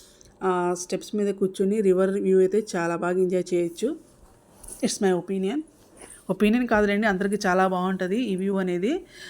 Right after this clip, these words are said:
మాకైతే చాలా దగ్గరలో ఉంది ఈ పార్క్. నేనైతే హాయిగా ఇంకా వాకింగ్ అయితే రావచ్చు అనిపిస్తుంది.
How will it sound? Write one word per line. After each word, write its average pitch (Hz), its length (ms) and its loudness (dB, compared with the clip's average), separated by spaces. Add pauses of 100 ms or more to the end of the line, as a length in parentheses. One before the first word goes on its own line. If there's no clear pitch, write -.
(320)
మాకైతే 208 480 4
చాలా 196 280 2
దగ్గరలో 196 480 2
ఉంది 190 300 2
ఈ 185 120 4
పార్క్. 180 380 0
నేనైతే 190 400 2
హాయిగా 180 520 0
ఇంకా 185 320 0 (840)
వాకింగ్ 180 440 0
అయితే 180 160 0
రావచ్చు 175 340 0
అనిపిస్తుంది. 175 580 -2